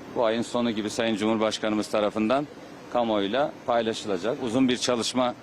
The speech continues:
gerçekleştirdik. Ee, bu çalışmanın neticesinde ortaya konulan hedefleri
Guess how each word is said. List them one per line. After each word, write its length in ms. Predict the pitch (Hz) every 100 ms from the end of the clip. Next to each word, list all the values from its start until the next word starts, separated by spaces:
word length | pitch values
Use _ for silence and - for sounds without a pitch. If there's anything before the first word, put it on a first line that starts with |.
| 113
gerçekleştirdik. 880 | 113 101 104 - 101 - 107 113 165 - - - - - -
Ee, 320 | 104 104 104 104 101 123
bu 240 | 123 120 - -
çalışmanın 600 | - 113 110 120 113 110
neticesinde 840 | 117 120 101 107 - 95 104 131
ortaya 400 | 101 110 - 117
konulan 360 | 110 107 107 104
hedefleri 640 | 117 113 107 110 110 117